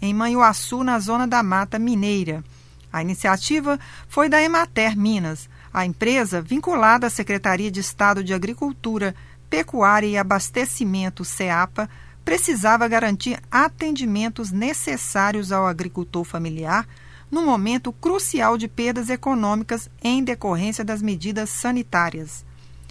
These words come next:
Então, a solução encontrada pela equipe técnica foi a realização pela primeira vez de um dia de campo totalmente virtual. Assim,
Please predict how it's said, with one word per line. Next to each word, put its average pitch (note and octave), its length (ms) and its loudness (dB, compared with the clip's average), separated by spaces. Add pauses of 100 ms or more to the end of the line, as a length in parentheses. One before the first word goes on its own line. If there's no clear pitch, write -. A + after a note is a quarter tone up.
(120)
Então, C#4+ 440 4
a C4+ 40 2
solução G#3 520 -2
encontrada G3 520 0
pela F#3+ 220 -2
equipe F3 320 -6
técnica G#3 580 -2 (360)
foi C4+ 200 0
a B3+ 60 6
realização A#3 720 0
pela G#3+ 240 -2
primeira A#3 600 -2
vez G#3 440 -4 (460)
de E4 100 -2
um F4+ 120 0
dia D4+ 180 4
de B3 140 -2
campo C4 340 -2 (180)
totalmente C4+ 760 2
virtual. A3+ 680 4 (340)
Assim, A3+ 460 0